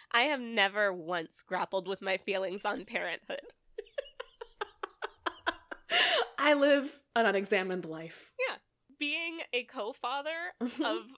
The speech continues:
Speaker 1: our pod son,
Speaker 2: Yeah.
Speaker 1: <laughs> it's been one of the most fulfilling experiences of my life.
Speaker 2: Just like for Nathan.
Speaker 1: Just like for Nathan.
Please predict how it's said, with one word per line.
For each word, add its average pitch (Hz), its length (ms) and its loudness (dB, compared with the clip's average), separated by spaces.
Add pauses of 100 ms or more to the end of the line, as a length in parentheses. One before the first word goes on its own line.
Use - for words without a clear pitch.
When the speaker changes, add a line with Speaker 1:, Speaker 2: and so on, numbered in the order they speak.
(220)
Speaker 1:
our 220 180 0
pod 277 340 0 (100)
son, 320 260 -2 (200)
Speaker 2:
Yeah. 190 300 4 (120)
Speaker 1:
<laughs> - 160 -8
it's - 180 -8
been 247 240 2
one 226 120 -6
of 247 100 -8
the 247 60 -18
most 220 300 -8
fulfilling 247 380 -8
experiences 269 640 -10
of 277 100 -20
my 269 100 -10
life. 269 220 -8 (180)
Speaker 2:
Just 269 240 0
like 302 140 2
for 320 160 -2
Nathan. 269 460 0 (180)
Speaker 1:
Just 381 220 -6
like 269 180 -2
for 254 120 -6
Nathan. - 420 -12